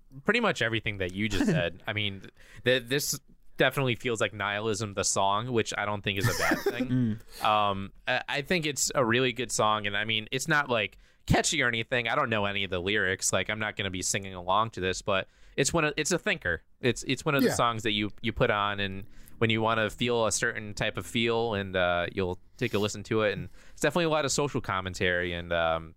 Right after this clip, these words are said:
Speaker 2: So
Speaker 1: it's definitely s-, something good to have in these days.
Speaker 2: I'm gonna blow your guys' minds with something
Speaker 3: Blow
Speaker 2: that
Speaker 3: me,
Speaker 2: I
Speaker 3: baby, blow me.
Speaker 2: <laughs> This is something I just discovered on my last re-listen to this song, and I double-checked it, and it is correct.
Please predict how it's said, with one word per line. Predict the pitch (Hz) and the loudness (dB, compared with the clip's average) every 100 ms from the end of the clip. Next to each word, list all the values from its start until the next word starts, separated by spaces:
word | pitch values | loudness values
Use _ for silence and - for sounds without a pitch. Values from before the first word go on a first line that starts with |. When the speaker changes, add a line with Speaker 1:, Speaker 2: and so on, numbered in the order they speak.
| - | 2
Speaker 2:
So | - 147 131 | 4 4 4
Speaker 1:
it's | 117 95 - - | 2 -2 -6 -4
definitely | 104 120 104 | -4 -2 -6
s-, | - - | -6 -10
something | - 117 98 98 | -2 -2 -2 -2
good | 101 | 0
to | 95 | 0
have | 98 101 90 | -2 -4 -6
in | 85 | -10
these | 82 - | -12 -4
days. | 87 85 - - | -2 -2 -6 -2
Speaker 2:
I'm | 123 143 | 2 4
gonna | 165 | 2
blow | 120 113 131 131 | 2 2 4 2
your | 127 120 | 2 2
guys' | 120 113 110 | 4 4 4
minds | 120 113 107 104 - | 4 4 2 2 2
with | - | 2
something | 127 113 - 117 113 | 2 2 0 2 2
Speaker 3:
Blow | 151 175 | 4 4
Speaker 2:
that | 170 | 2
Speaker 3:
me, | 147 | 2
Speaker 2:
I | |
Speaker 3:
baby, | 135 131 131 | 2 2 0
blow | 135 127 151 | 0 2 4
me. | 127 120 117 | 4 2 2
Speaker 2:
<laughs> | - - - - - | 4 4 2 -4 -2
This | 131 131 | 2 4
is | |
something | - 165 202 | 6 4 4
I | 180 | 2
just | 135 139 147 175 - | 4 4 4 4 4
discovered | - - 143 131 123 113 | 2 4 4 4 4 2
on | 123 123 | 2 2
my | 120 | 2
last | 117 117 127 131 123 - | 2 4 2 4 4 4
re-listen | 120 127 123 113 - 110 | 4 4 6 4 4 2
to | 104 | 2
this | 107 | 2
song, | - 117 101 101 | 2 2 2 0
and | 123 | 0
I | 113 | 0
double-checked | 117 123 120 139 131 131 107 - | 2 2 2 2 2 0 0 0
it, | 104 | 0
and | 117 | 2
it | 117 - | 0 2
is | 123 113 | 2 2
correct. | - 120 107 95 - - | 2 2 2 0 -2 -6